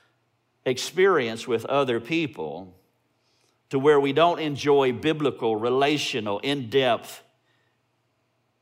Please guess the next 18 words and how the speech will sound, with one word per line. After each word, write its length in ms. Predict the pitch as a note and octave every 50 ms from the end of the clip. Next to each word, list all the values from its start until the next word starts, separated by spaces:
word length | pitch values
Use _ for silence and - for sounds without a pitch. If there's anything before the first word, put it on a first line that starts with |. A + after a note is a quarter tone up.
| _ _ _ _ _ _ _ _ _ _
experiences 960 | C#3 C3+ C3 - - - E3 D#3+ D#3 C#3+ C3 B2 A#2 A2+ - C3 A#2 A2+ A2
with 280 | A#2 A#2+ A#2+ A2+ A2+ A2+
each 200 | G2+ F#2+ - -
other. 400 | A#2+ A#2 A#2 G#2 F2+ F2 - E2 E2 D#2+ - _ _ _ - _ _ _ _ _ _ _ _ _ _ _ _ _ _ _ _ _ _ _ _ _ _ _ _
And 100 | - C3
so 160 | - C#3+ C#3
false 460 | B2+ - - G3 G3+ G3 E3 - -
intimacy, 1040 | E3+ E3+ F#3 F3+ - D3+ B2+ A#2 A2 G2 - - - - G#2 F#2+ F#2 G2 A#2 C3+ A#2 - _ _ _ _ _ _ _
preferring 580 | - C#3+ - - - F#3+ G3 G3 F#3+ F3 D#3
these 240 | D3 C#3+ C#3 A#2+ C3
other 240 | C#3+ C#3+ C#3+ C3+ B2
type 360 | - - E3 D3+ E3 F3 -
of 180 | E3+ C#3+ B2 A#2+
relationships, 1040 | A#2 A2 A2 A2+ A2 A2 G#2 - - G#2+ G2+ G2+ - - A2 G2 G2+ A#2 - - -
whether 260 | B2+ C3+ C3+ C3 A#2+
it's 160 | A2 G#2+ -
cyberspace 1080 | - C#3 B2+ C3+ C#3 C#3 C3 A2+ G#2 - - - - F#2 F2 D#2+ F2 A2+ C3+ - - - - _ _ _ _ _ _ _ _ _ _ _ _ _ _ _ _ _ _ _ _ _ _ _ _
or 560 | - A#2+ A#2+ A#2+ A2+ A2+ G#2+ G2+ F#2+ F#2 F2+